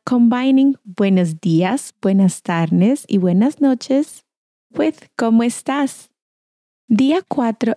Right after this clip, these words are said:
is all about emociones. That's how we learn how to create stories involving different feelings.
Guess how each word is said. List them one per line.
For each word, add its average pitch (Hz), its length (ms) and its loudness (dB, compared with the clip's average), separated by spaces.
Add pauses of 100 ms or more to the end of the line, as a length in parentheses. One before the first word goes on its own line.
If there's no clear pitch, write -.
is 180 260 -2
all 214 380 2
about 196 360 0
emociones. 175 840 -2 (680)
That's 180 300 -4
how 214 240 0
we 202 200 2
learn 190 340 2
how 208 120 0
to 202 120 0
create 190 360 -2
stories 190 480 -2
involving 185 380 2
different 180 480 -2
feelings. 214 680 -2